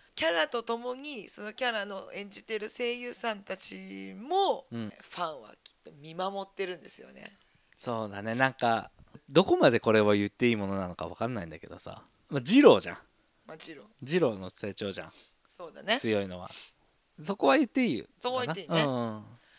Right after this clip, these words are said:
Speaker 1: 二郎の成長が主だったね。
Speaker 2: そう。二郎が好きな人もいるわけじゃん。
Speaker 1: そうだね。
Speaker 2: 俺が二郎が好きな人だったら、二郎好きになってよかったって思うぐらいの成長を見せたんだけど、
Speaker 1: うん。
Speaker 2: 中にはさ、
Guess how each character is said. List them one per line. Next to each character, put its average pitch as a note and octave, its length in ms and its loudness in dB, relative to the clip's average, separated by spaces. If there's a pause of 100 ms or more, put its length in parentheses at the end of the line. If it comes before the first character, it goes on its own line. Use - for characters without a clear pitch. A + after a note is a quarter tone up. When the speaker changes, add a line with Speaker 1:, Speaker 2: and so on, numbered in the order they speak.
(320)
Speaker 1:
二 C#4+ 220 -8
郎 G#3+ 180 -4
の A#3 120 -4
成 F#3+ 240 -4
長 F3 200 -6
が E3+ 100 -6
主 F3 200 -6
だ - 80 -16
っ - 40 -20
た - 100 -20
ね。 - 60 -14
Speaker 2:
そ - 200 0
う。 A#2 100 -2 (440)
二 A3+ 140 8
郎 B3+ 320 10
が A#2 200 0
好 - 360 -6
き D3+ 140 0
な A2+ 140 -2
人 - 240 -8 (100)
も A2+ 160 -2
い G2 60 -4
る B2 80 0
わ C3 120 8
け A2 120 -4
じ G2+ 100 -4
ゃ F#2+ 60 2
ん。 F#2+ 100 -10
Speaker 1:
そ - 160 -16
う - 60 -16
だ - 80 -20
ね。 G#3+ 240 -6 (500)
Speaker 2:
俺 E4+ 300 12
が F#4+ 240 8 (140)
二 C4 160 6
郎 C4+ 240 12
が C3+ 160 8
好 - 200 -2
き F3 160 2
な A#2+ 400 2 (120)
人 - 240 6
だ A2+ 100 6
っ G#2+ 60 -2 (100)
た A#2 100 2
ら、 A2+ 480 4
二 F3 140 2
郎 D#3+ 120 8
好 B2 40 4
き - 220 -2
に C#3+ 80 0
な A#2+ 80 2
っ - 40 -4
て - 120 0
よ A2+ 80 4
か A#2 100 0
っ - 100 -2
た F#2+ 100 -2
っ - 40 -8
て - 140 -8
思 A2+ 240 2
う G#2 40 -4
ぐ G2+ 140 0
ら F#2 100 -2
い F2+ 80 -6
の F2 120 -14
成 G#2 220 -2
長 G#2+ 180 -2
を - 20 -2
見 G#2+ 140 -10
せ - 120 -10
た F#2 100 -8
ん F2+ 80 -16
だ F#2+ 60 -16
け - 120 -12
ど、 G2 260 -2 (180)
Speaker 1:
う E3 40 -12
ん。 D#3+ 180 -14 (320)
Speaker 2:
中 C4+ 260 2
に D3+ 120 2
は G#2 160 2
さ、 - 260 -4